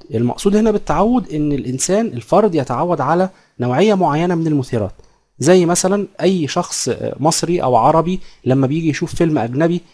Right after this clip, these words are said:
بيلفت نظره جدًا وجملة باللغة العربية. رابع حاجة الراحة والتعب، فطبعًا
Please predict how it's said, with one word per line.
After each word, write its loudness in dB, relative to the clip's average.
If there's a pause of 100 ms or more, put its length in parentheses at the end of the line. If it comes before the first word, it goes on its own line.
(120)
بيلفت 2
نظره 2
جدًا 0 (120)
وجملة 4 (340)
باللغة 2
العربية. 2 (2000)
رابع 6
حاجة 2
الراحة 2
والتعب، 0 (440)
فطبعًا 2